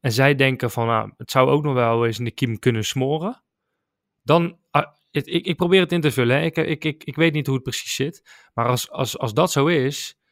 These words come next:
dan, dan kan ik me ook voorstellen dat ze zoiets hebben van, "Dan nemen we een beetje voorschot op, eh, op de uitkomst hiervan, en dan, eh, en dan laten we hem gewoon, eh, eh, zijn werk doen."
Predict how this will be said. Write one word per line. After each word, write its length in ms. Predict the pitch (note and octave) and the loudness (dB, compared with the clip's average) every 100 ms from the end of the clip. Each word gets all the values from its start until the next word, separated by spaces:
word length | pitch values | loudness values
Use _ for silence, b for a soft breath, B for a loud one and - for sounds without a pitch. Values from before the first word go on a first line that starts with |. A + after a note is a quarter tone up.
| _ _ - | _ _ -8
dan, 400 | C3 C3+ C3+ - _ _ _ | 0 0 0 -4 _ _ _
dan 140 | D3 | -4
kan 140 | C#3 D#3+ | 0 0
ik 60 | C#3 | 0
me 40 | |
ook 140 | D#3 D#3+ | 0 -2
voorstellen 440 | - C#3+ - A#2 | -2 -2 0 -2
dat 140 | A2 A2+ | -2 -4
ze 100 | A2+ | -6
zoiets 240 | G#2 A2+ | -6 -4
hebben 200 | A#2+ A2+ | -2 -2
van, 100 | A2 | -2
"Dan 140 | A2+ A#2+ | -2 0
nemen 200 | B2+ A#2+ | 0 0
we 60 | |
een 80 | A#2+ | -2
beetje 220 | B2 B2 | -2 -4
voorschot 580 | A2+ B2+ - C3 B2+ - b b b b _ | -2 -2 -2 -4 -6 -8 b b b b _
op, 320 | C#3+ D3 - _ - | 0 0 -6 _ -6
eh, 220 | A#2+ A#2+ | -4 -2
op 160 | - C3+ | -2 0
de 60 | |
uitkomst 440 | - B2 - A2+ - | 2 2 0 -8 -4
hiervan, 480 | A2+ G#2+ A2 B2 D#3+ _ _ _ | -4 -2 -2 -4 -8 _ _ _
en 180 | A#2+ A#2+ | -6 0
dan, 300 | B2 A#2+ - | 0 0 -4
eh, 420 | - A#2+ A#2+ A#2 A#2 | -6 -2 -2 -2 -4
en 100 | - | -6
dan 140 | B2 A#2+ | -4 0
laten 260 | B2+ F3 D#3+ | 0 0 -2
we 60 | |
hem 100 | B2 | -4
gewoon, 540 | - A#2 A#2 A2+ A2+ - _ | -4 0 0 0 -4 -12 _
eh, 360 | - A2 A2 A2+ - | -8 -6 -6 -6 -8
eh, 120 | B2+ A2 | -8 -6
zijn 200 | G#2 G#2+ A2+ | -4 -2 2
werk 340 | A#2 A2 - _ | 2 0 -6 _
doen." 420 | A#2 A2+ G2 F2+ | 0 0 0 -6